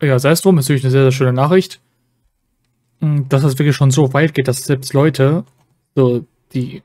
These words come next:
nicht mit ihm matchen wollen. Obwohl es eigentlich, ja, ich will nicht sagen, gut ist, mit ihm zu matchen. So, natürlich, fürs Geld ist es natürlich sehr gut, mit ihm zu matchen. Da sollte schon von vornherein sagen, „Nee, Rainer, mit dir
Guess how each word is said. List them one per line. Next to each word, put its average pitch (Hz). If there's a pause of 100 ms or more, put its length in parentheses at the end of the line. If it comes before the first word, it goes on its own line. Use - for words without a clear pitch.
(540)
nicht 143
mit 151
ihm 139
matchen 147
wollen. 110 (300)
Obwohl 139
es -
eigentlich, 147 (1500)
ja, 131
ich 123
will 143
nicht 131
sagen, 127
gut 156
ist, 170
mit 175
ihm 175
zu -
matchen. 170
So, 131
natürlich, 135
fürs 127
Geld 143
ist 135
es 131
natürlich 131
sehr 123
gut, 156
mit 139
ihm 131
zu 135
matchen. 135 (1160)
Da 135
sollte 139
schon 135
von 131
vornherein 139
sagen, 127
„Nee, 131
Rainer, 120
mit 117
dir 143